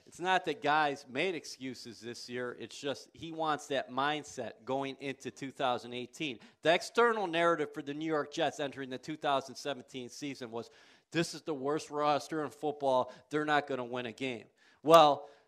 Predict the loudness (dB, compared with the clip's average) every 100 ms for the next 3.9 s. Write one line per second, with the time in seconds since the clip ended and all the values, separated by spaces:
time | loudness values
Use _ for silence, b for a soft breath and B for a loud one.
0 | _ -4 -2 -2 -4 2 4 4 0 -4
1 | -4 -4 -6 -6 -4 -2 -4 -6 -10 -10
2 | -6 -2 0 -2 -4 0 0 -2 -10 -12
3 | -14 -20 -20 -14 -14 -10 -8 -8